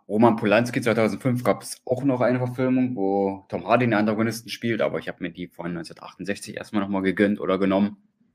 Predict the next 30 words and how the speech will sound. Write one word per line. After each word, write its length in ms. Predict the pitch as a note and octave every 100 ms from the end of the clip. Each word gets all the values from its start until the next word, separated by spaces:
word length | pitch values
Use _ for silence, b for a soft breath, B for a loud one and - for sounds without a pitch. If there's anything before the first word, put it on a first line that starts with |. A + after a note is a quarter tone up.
| _ _ _ _ _ _ _ _ _
Und 580 | G2 F#2 F2 E2 D#2+ - b b b b b b _
ja, 240 | E2 E2+
die 160 | E2+ F2+
waren 160 | F2+ F#2
richtig 240 | G#2 G#2
schön 300 | - G#2+ G#2
mit 480 | G2 F#2+ - - - _
Ouvertüre, 1500 | G2 F#2+ F#2 A#2+ B2+ C3 B2 A2+ G2 A2+ A2+ A2+ A2+ A2 E2+ D2+
äh, 20 |
vorne 220 | A2+ A2+
dran 240 | A2 G#2 A2+
gelegt, 300 | A2 A2+ G2+
wo 40 |
du 100 | F#2
lange 200 | F2+ F#2
Musik 320 | F#2 F2+ A#2+
hast, 200 | A#2+ G#2+
erstmal 260 | - G#2+ G2+
fünf 160 | A2
Minuten 260 | A2+ A2 G#2+
lang, 300 | F#2+ G2+ G#2+ b b b b b b _ _
wie 80 | G2+
man's 160 | F#2+ G2
halt 140 | F#2+
so 80 | -
kennt 260 | - A#2
aus 140 | G#2+ A2
den 160 | A2+
damaligen 500 | G#2 G2+ G#2 G#2+ G#2
Filmen, 480 | - G#2+ G#2+ G#2+ -